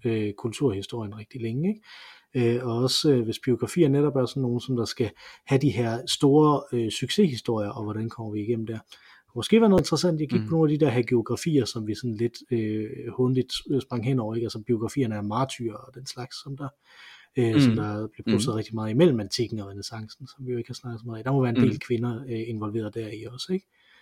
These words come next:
Speaker 1: Øh,
Speaker 2: Absolut.
Speaker 1: og, øh, så, så der kunne være noget der. Men altså, altså, det ville jo ikke...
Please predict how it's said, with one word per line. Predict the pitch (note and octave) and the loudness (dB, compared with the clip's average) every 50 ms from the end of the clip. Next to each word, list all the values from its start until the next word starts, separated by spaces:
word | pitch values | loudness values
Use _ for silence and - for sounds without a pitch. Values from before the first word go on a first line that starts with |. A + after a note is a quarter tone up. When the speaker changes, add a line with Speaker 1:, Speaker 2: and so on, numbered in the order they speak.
| _ _ _ _ _ - | _ _ _ _ _ -4
Speaker 1:
Øh, | C3+ A#2+ A#2 A2+ A2 G#2+ G#2+ G#2 G2+ G#2 G#2+ - - - | -2 0 0 0 0 -2 -2 -4 -6 -6 -8 -10 -8 -6
Speaker 2:
Absolut. | - - C3+ B2 A#2 A2+ A2+ | -6 -4 -2 -2 -2 -2 -2
Speaker 1:
og, | A2 A2 A2 | -2 -4 -6
øh, | G#2 - - C3+ C3+ | -8 -10 -12 -10 -8
så, | - - F3 - - - | -6 -6 -4 -2 -2 -4
så | B2+ - | -2 0
der | C3+ - | 0 0
kunne | - - C#3 C3 B2+ | 0 0 2 2 4
være | A#2+ B2 B2+ | 4 4 2
noget | B2+ B2 A#2+ | 2 2 2
der. | B2+ B2 A#2 - - - - - - - _ - | 0 0 -2 -4 -8 -18 -20 -20 -20 -14 _ -4
Men | B2+ B2+ | -4 -2
altså, | A#2+ - - C3+ C3 - - | 0 0 0 0 0 0 0
altså, | A2+ - - | 0 2 4
det | B2 | 4
ville | A#2 A#2 A#2+ | 6 6 6
jo | A#2+ B2+ | 6 6
ikke... | C3+ C3+ - D3 | 4 4 6 8